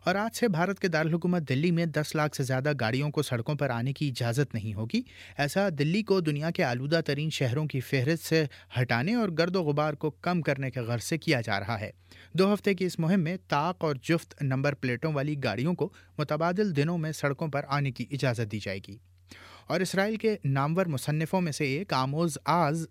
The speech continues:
اپنے ایک انعام یافتہ ناول کی وجہ سے متنازع ہو گئے ہیں، جو ایک یہودی خاتون اور فلسطینی مرد کا رومانوی افسانہ تھا۔ اس ناول کے اسرائیلی اسکولوں میں پڑھانے پر بھی پابندی لگا دی گئی ہے۔ اس کے بعد آموز آز نے لکھا کہ اس سے زیادہ جلدی بائبل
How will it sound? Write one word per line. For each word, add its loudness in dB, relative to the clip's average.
اپنے -2
ایک 0
انعام -2
یافتہ -4
ناول 0
کی -2
وجہ 0
سے -4
متنازع -2
ہو -4
گئے -2
ہیں، 2
جو 2
ایک 0
یہودی 0
خاتون -2
اور 4
فلسطینی 2
مرد 2
کا -2
رومانوی 2
افسانہ -2
تھا۔ -6
اس -2
ناول -2
کے 0
اسرائیلی -2
اسکولوں 0
میں 0
پڑھانے 0
پر 0
بھی -2
پابندی -2
لگا 2
دی 0
گئی 2
ہے۔ 2
اس -2
کے 2
بعد 0
آموز 0
آز 2
نے 4
لکھا 0
کہ 0
اس -4
سے 4
زیادہ 4
جلدی 2
بائبل 2